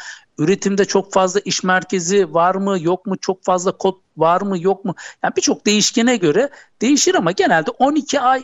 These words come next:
ile yirmi dört ay proje dönemi olarak kabul edilir. Siz o on iki ay, yirmi dört aylık sürecin, yani biz yirmi dört aydan gidelim örnek olsun diye. Bu yirmi dört aya başlamadan önce bunun altı ayını o ekip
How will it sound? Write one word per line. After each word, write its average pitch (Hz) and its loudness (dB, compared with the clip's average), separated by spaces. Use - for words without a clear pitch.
ile 247 -2
yirmi 233 0
dört 277 2
ay 254 0
proje 262 0
dönemi 233 0
olarak 165 0
kabul 151 -4
edilir. 120 -6
Siz 285 -2
o 294 0
on 226 2
iki 269 -2
ay, 202 0
yirmi 220 -2
dört 262 0
aylık 196 0
sürecin, 226 -4
yani 160 -2
biz - -4
yirmi 220 2
dört 220 4
aydan 208 2
gidelim 160 -4
örnek 170 0
olsun 135 -2
diye. 202 -2
Bu 247 2
yirmi 226 2
dört 320 2
aya 202 4
başlamadan 247 0
önce 208 -2
bunun 277 0
altı 233 2
ayını 165 -2
o 320 2
ekip 156 -4